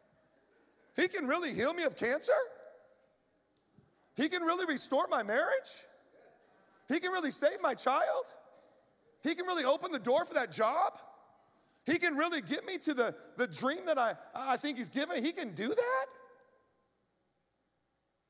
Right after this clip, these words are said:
Yeah. Is somebody with me this morning? We pray. 'Cause we should, we ought to.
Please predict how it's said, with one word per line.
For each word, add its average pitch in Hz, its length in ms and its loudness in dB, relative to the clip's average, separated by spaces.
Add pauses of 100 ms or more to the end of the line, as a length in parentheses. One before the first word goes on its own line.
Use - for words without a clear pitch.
(240)
Yeah. 240 240 -6 (1600)
Is 156 80 -12
somebody - 240 -4
with 196 180 -2
me 214 80 -8
this 214 140 -12
morning? 233 260 -4 (3000)
We 202 80 -14
pray. 269 600 -10 (1300)
'Cause 240 160 -6
we 247 100 -8
should, 269 320 -6
we 247 80 -10
ought 269 240 -6
to. 170 240 -12